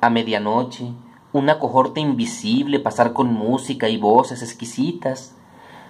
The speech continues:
no llores vanamente la fortuna que te abandona al fin, tus obras inacabadas,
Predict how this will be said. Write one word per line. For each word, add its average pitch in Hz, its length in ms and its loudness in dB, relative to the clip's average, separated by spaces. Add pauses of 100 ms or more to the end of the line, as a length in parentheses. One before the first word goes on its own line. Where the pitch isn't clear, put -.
(280)
no 160 140 2
llores 190 280 0
vanamente 165 680 2
la 135 120 2
fortuna 131 680 0
que - 100 -4
te 123 120 0
abandona 113 420 2
al 120 140 2
fin, 110 560 -6 (680)
tus 113 240 -2
obras 117 400 4
inacabadas, 107 960 2